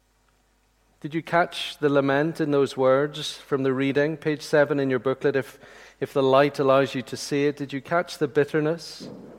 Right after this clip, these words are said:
You know, it's true, isn't it? M-, most of us, most of us are grateful, aren't we, for comfort, a warm bed, a hot meal, a friendly hug. Have you, have you ever tried to comfort someone who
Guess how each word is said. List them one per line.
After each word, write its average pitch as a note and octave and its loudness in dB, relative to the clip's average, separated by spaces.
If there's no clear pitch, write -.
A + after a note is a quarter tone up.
You D3+ -2
know, E3 2
it's D#3+ -4
true, F#3 4
isn't F3 2
it? C#3+ 2
M-, E3 -2
most F3+ 4
of D#3 2
us, - 2
most F#3 2
of D#3+ -2
us D#3+ 2
are D#3+ 4
grateful, D3+ 2
aren't D3+ 2
we, D3 0
for B2 -4
comfort, D3 -2
a C3 -2
warm D3+ 0
bed, D3 2
a B2+ -8
hot D#3+ 0
meal, D3+ 2
a - 0
friendly D3 0
hug. C3+ -2
Have D3 -6
you, E3 -4
have D#3+ 0
you D#3+ 2
ever G#3 2
tried F3 2
to E3 -6
comfort E3 -2
someone C#3+ -2
who B2+ -6